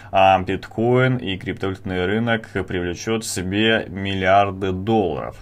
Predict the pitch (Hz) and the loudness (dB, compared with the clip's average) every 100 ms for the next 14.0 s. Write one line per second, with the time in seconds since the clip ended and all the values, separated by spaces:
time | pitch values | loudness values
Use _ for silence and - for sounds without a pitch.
0 | - - 139 131 120 117 110 110 117 143 | -8 4 4 4 0 0 -2 4 4 4
1 | 147 135 117 107 - 110 104 101 110 104 | 2 -2 0 -2 0 2 2 2 0 0
2 | 104 101 101 101 95 101 123 131 131 123 | 0 0 0 0 0 0 0 2 2 2
3 | 101 104 104 101 95 92 104 113 107 90 | 0 -2 0 0 0 2 4 6 4 2
4 | 90 90 - 95 101 95 - - 98 95 | -4 -8 -6 -2 0 0 -4 -8 0 2
5 | 92 98 101 92 90 95 95 90 101 98 | 2 0 -4 -4 -4 -2 -2 -2 2 2
6 | - - 98 107 107 98 87 92 92 92 | 0 -6 -2 0 2 0 0 -2 -2 -2
7 | 92 - 92 92 101 151 160 110 104 - | -6 -2 -2 -2 0 0 -2 -4 -2 -4
8 | 95 - 104 98 110 107 95 87 98 98 | -8 -6 -4 0 2 2 -2 -2 -2 2
9 | 95 92 - 110 104 101 98 95 92 107 | 2 2 -2 -2 -2 -2 -2 -2 -2 -2
10 | 156 - 98 113 147 101 101 117 117 110 | -2 -4 -6 -4 -2 -2 0 0 0 -2
11 | 107 104 104 98 92 95 104 131 - 95 | 0 -2 0 -2 0 0 0 -2 -8 -6
12 | 80 107 98 98 101 98 110 - 110 120 | -6 -4 -4 -4 -6 -2 -2 0 0 0
13 | 147 135 95 90 - 92 92 87 - | 0 0 0 -2 0 0 2 2 0